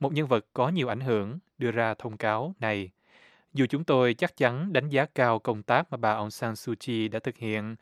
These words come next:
để bảo đảm một tiến trình chuyển tiếp dân chủ ở Miến Điện, tôi có phần hoảng sợ về phản ứng bàng quan của bà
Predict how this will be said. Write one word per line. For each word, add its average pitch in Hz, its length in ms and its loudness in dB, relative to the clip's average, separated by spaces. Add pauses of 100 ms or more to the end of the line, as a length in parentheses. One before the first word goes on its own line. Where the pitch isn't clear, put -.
(260)
để 110 300 0
bảo 123 240 2
đảm 110 260 2
một 151 160 -10
tiến 131 160 -4
trình 107 240 -2
chuyển 104 240 -4
tiếp 160 260 -4
dân 117 220 -4
chủ 104 200 -4
ở 113 100 -4
Miến 117 180 -6
Điện, 107 320 0 (600)
tôi 120 260 4
có - 120 -2
phần 123 200 2
hoảng 107 260 0
sợ 104 280 4
về 104 160 0
phản 110 220 -4
ứng 156 220 -4
bàng 120 200 4
quan 117 300 2
của 127 100 -6
bà 110 340 2